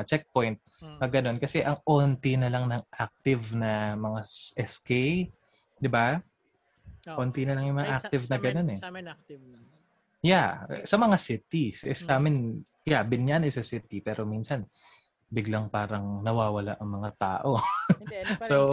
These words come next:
Speaker 2: kasi siguro dahil provincial, ano pa rin.
Speaker 1: True. It's
Speaker 2: Mindset.
Speaker 1: within the province eh. So, talagang medyo hindi pa siya ganun na napapagstriktuhan. So, I, I did my part and, and I did what I can do. Yun nga, ako din yung alay. <laughs> Tapos,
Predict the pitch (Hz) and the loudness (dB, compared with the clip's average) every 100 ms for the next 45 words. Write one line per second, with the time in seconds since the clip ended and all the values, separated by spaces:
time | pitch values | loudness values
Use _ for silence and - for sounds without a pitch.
0 | - 170 - 202 202 202 - 190 175 175 | 0 -6 -6 -12 -10 -10 -12 -12 -10 -12
1 | 165 170 160 156 156 147 147 143 131 120 | -12 -14 -14 -16 -20 -20 -20 -20 -20 -8
2 | 117 175 104 - - 160 151 147 151 147 | 4 4 4 -2 -6 2 4 6 6 4
3 | 147 _ 131 117 127 117 - 98 - 113 | 2 _ 2 4 0 -4 -8 -12 -4 -2
4 | 107 117 117 113 110 113 113 113 110 113 | 0 0 0 0 0 0 0 -2 -2 -2
5 | 98 110 - 107 - _ - _ 117 110 | -2 -6 -4 -6 -8 _ -20 _ -4 -2
6 | 117 104 101 107 107 101 98 98 98 - | 0 -4 -6 -6 -4 -4 -4 -6 -8 -12
7 | _ _ _ _ - 123 123 120 120 - | _ _ _ _ -4 0 0 0 -2 -4
8 | - 117 - - 104 104 - - - 160 | -4 -6 -6 -8 -6 -4 -8 -8 -2 0
9 | 170 180 175 165 180 175 180 - 135 175 | 2 2 2 2 2 0 0 2 2 2
10 | - - 135 135 139 - 131 127 127 127 | -2 -4 -2 0 -2 0 0 0 0 2
11 | 147 143 147 147 147 151 151 127 131 - | 2 2 2 2 4 4 4 2 0 -4
12 | _ _ _ _ 139 156 139 139 139 139 | _ _ _ _ 4 6 6 4 4 4
13 | 135 147 156 147 147 123 117 151 165 151 | 4 2 2 2 4 2 0 -2 -2 -2
14 | - 151 139 | 4 4 4